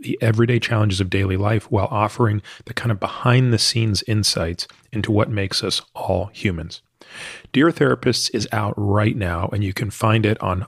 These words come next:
iHeartRadio app, Apple Podcasts, or wherever you get your podcasts. And I can tell you right now, I am absolutely jazzed to be listening to this because my discussion with Lori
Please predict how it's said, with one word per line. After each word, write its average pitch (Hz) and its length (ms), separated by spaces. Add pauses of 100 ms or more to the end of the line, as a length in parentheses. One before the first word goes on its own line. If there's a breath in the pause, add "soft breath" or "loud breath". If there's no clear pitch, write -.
iHeartRadio 98 840
app, 92 320 (160)
Apple 107 240
Podcasts, 95 640
or 104 120
wherever 98 320
you 98 160
get 95 180
your 87 100
podcasts. 85 720 (420 loud breath)
And 117 80
I 120 40
can 113 140
tell 143 140
you 131 120
right 123 100
now, 101 380
I 117 120
am 107 200 (100)
absolutely 107 680
jazzed 90 420
to 104 60
be 95 100
listening 92 380
to 90 80
this 85 280 (140)
because 101 280
my 98 160
discussion 123 580
with 107 160
Lori 98 420